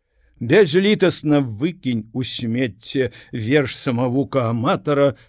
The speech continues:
з краю чужога. Дзіўнае ўсё ж падабенства. Адзінае джала ўпёраў і стрэл, а напоіш хоць з лёганьку ядам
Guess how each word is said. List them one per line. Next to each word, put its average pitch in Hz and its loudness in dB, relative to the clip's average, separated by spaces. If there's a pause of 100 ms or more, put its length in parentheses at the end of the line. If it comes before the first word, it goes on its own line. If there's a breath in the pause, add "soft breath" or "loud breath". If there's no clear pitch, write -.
з - -12
краю 120 -2
чужога. 95 -10 (1400 soft breath)
Дзіўнае 185 -4
ўсё 165 -6
ж - -14
падабенства. 110 -8 (800 soft breath)
Адзінае 156 2
джала 107 -4 (320)
ўпёраў 151 2 (320)
і 156 0
стрэл, 107 -10 (800)
а 104 -4
напоіш 117 -2
хоць 123 2
з 104 -4
лёганьку 123 0
ядам 101 -2